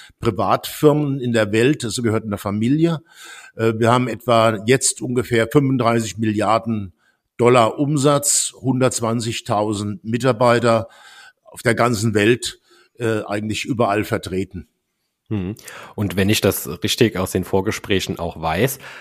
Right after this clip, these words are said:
Speaker 2: hattest du ja extrem große Verantwortung, zum einen was Mitarbeiter betrifft, aber zum anderen eben auch was diese Umsätze in Milliardenvolumen, das sind ja Wahnsinnssummen,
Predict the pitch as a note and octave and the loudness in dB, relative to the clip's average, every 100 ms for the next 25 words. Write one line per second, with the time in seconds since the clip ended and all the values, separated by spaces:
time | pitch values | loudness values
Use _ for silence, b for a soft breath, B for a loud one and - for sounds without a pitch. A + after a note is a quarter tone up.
0 | B B - F#2 - A#2 B2+ C3 B2+ - | B B -4 -2 0 6 6 6 -2 -2
1 | C3 C3+ - C3+ C3+ B2+ B2+ A2+ D3+ F#3+ | 0 0 2 2 2 2 2 2 0 0
2 | G#2 F#2 F#2 F#2+ - G2 E2+ G2 G#2+ F#2+ | 2 2 0 -4 -4 -6 -2 0 2 0
3 | - A2 C#3+ C3+ C#3 C3+ C3+ C3 - D3+ | 2 4 4 6 4 4 2 0 -2 -4
4 | - - E3+ - G2 F2 G#2 A2 G2+ G#2+ | -4 -2 -2 0 -4 -4 0 2 0 -2
5 | G2 - A2 - F#2+ F2 F#2 - C3+ G#2+ | -6 2 0 2 -4 -2 -2 0 2 2
6 | F2+ - - F#2+ F2+ E2+ E2 E2 F2 - | 0 -2 -6 -4 -4 -4 -4 -4 -4 -2
7 | G#2 F#2+ G2 F#2+ A#2 F#2 E2 - F#2+ F2 | -2 0 -2 0 -2 -2 -4 -4 -4 -4
8 | E2 F2 A2 G#2+ G2 - C3 A2 E2 | -2 0 0 0 -2 2 2 2 -2